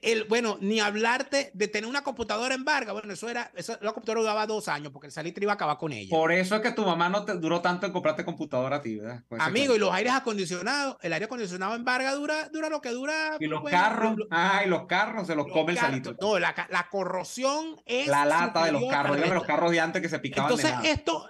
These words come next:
Speaker 1: estos vienen y te construyen un estadio y le ponen aquel poco, yo veía aquel poco de cabilla que le metían, cabilla y cabilla y cabilla y
Speaker 2: <laughs> Cabilla
Speaker 1: cabilla y
Speaker 2: bella y
Speaker 1: cabilla y
Speaker 2: cabilla.
Speaker 1: cabilla y cabilla y cabilla.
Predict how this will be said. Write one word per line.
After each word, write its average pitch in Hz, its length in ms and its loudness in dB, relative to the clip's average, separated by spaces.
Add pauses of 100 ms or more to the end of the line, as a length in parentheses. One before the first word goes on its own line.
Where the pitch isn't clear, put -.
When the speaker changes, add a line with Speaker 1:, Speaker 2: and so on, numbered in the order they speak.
Speaker 1:
estos 254 460 -2
vienen 285 480 2
y 220 160 -12
te 202 160 -4
construyen 240 580 -4
un 254 140 -8
estadio 226 580 -2
y 220 40 -4
le 190 60 -4
ponen 202 280 -6
aquel 202 340 -8
poco, 190 240 -6
yo 175 160 2
veía 185 220 2
aquel 170 280 -4
poco 160 360 -4
de 143 40 -6
cabilla 117 520 -6
que 113 80 -18
le 107 80 -14
metían, 101 500 -16
cabilla 104 460 -8
y 98 100 -16
cabilla 107 480 -8
y - 80 -10
cabilla 120 460 -4
y - 0 -
Speaker 2:
<laughs> - 0 -
Cabilla - 0 -
Speaker 1:
cabilla 143 300 4
y - 20 6
Speaker 2:
bella 151 160 4
y 147 60 0
Speaker 1:
cabilla 131 100 -2
y 120 240 0
Speaker 2:
cabilla. 120 100 -2
Speaker 1:
cabilla 120 380 -4
y 110 60 -12
cabilla 127 380 -6
y 120 40 -6
cabilla. 123 420 -6